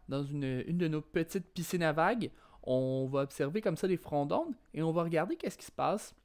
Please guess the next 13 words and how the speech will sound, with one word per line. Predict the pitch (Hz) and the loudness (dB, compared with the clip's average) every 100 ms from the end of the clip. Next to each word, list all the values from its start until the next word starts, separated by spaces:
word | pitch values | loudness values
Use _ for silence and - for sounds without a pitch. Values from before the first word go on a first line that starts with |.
| _ _ _ _ _ - - | _ _ _ _ _ -16 -8
lorsqu'on | 156 - 165 | -6 -4 0
fait | 160 | 0
varier | 151 160 185 208 - - | 0 -2 -4 -6 -12 -20
soit | - 196 214 | -2 2 4
la | 175 | 4
longueur | 147 147 120 135 | 2 2 0 0
d'onde | 165 240 226 - | 0 0 -2 0
ou, | 214 233 254 - _ - 120 | 4 4 2 -8 _ -8 -2
euh, | 120 117 113 110 110 - _ _ - | 0 2 0 0 -2 -8 _ _ -4
la | 120 123 | -2 -2
grandeur | 127 123 220 | -2 0 0
de | 214 | 0
fente. | 131 - - - | -2 -4 -8 -18